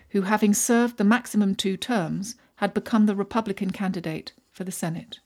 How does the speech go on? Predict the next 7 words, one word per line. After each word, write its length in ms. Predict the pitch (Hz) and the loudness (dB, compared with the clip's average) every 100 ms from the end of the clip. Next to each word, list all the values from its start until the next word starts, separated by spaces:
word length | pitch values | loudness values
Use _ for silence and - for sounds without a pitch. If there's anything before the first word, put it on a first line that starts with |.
| _ _ _ _ _ _ - - - _ | _ _ _ _ _ _ -20 -20 -20 _
While 220 | 226 240 | 4 4
giving 300 | 233 277 302 | 6 4 2
Trump 320 | 262 240 175 - | 2 2 0 0
something 340 | 208 190 190 | -2 -2 -4
to 100 | 190 | -6
tweet 280 | - 269 240 | -6 -6 -6
about, 420 | 147 120 156 | -8 -10 -12